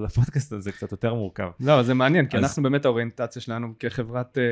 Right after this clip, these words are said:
Speaker 2: דיגיטל ושיווק, זה שיווק ומכירות. יש לנו
Speaker 1: נכון.
Speaker 2: המון אוטומציות בשיווק ומכירות.
Speaker 3: לכל אחד
Speaker 2: אבל
Speaker 3: יש את ה-, את ה-blind spot, לכל העסק יש blind spot. עכשיו, אתה שואל אותי איזה אוטומציה כדאי, אני יכול לשבת פה ואנחנו יכולים, אה, מה
Speaker 1: זה
Speaker 3: שנקרא, ל-,
Speaker 1: לפרוס.
Speaker 3: ל-, ל-, להצית מדורה ורק לדבר על, על blind spotים של עסקים,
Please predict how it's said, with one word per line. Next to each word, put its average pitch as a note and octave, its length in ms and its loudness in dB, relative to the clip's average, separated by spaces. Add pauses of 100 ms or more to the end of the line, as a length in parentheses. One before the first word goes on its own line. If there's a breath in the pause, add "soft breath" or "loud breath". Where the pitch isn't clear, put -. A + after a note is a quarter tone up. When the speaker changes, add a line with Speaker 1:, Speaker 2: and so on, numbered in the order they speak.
(180)
Speaker 2:
דיגיטל G#2+ 380 -6
ושיווק, G#2+ 340 -10
זה G#2 80 -14
שיווק A2+ 240 -6
ומכירות. C3+ 380 0
יש A#2 120 -10
לנו B2+ 120 0
Speaker 1:
נכון. A#2+ 120 2
Speaker 2:
המון E3 180 2
אוטומציות C3+ 640 0
בשיווק A#2 800 -6
ומכירות. B2+ 520 -2
Speaker 3:
לכל D3 280 2
אחד D3+ 200 2
Speaker 2:
אבל B2+ 120 6
Speaker 3:
יש C3+ 80 4
את B2+ 60 0
ה-, A2+ 320 2 (100)
את - 40 -10
ה-blind A#2 500 -2
spot, G3 320 -6 (280)
לכל F3+ 380 2
העסק C#3 300 -2
יש F#2+ 100 -8
blind E2+ 300 -6
spot. E2 140 -18 (420)
עכשיו, G#2+ 180 2
אתה G2 140 -6
שואל B2 160 4
אותי B2 160 2
איזה A#2+ 100 2
אוטומציה A2+ 380 -2
כדאי, A2+ 140 0
אני A#2 100 -2
יכול B2 180 -8
לשבת B2+ 320 -4
פה - 80 -6
ואנחנו A2 240 0
יכולים, A#2+ 260 -2
אה, B2 140 2 (280 loud breath)
מה - 140 -6
Speaker 1:
זה G#2 60 -2
Speaker 3:
שנקרא, B2 280 6
ל-, C3 40 2
Speaker 1:
לפרוס. A2+ 320 2
Speaker 3:
ל-, G#2 480 -2
ל-, G2+ 120 -4
להצית D#3 320 2
מדורה C3+ 540 4
ורק C3+ 220 0
לדבר B2+ 420 4
על, C3+ 140 0
על G#2+ 140 2
blind A#2+ 380 4
spotים C#3+ 180 -4
של B2+ 120 -4
עסקים, D3+ 340 -4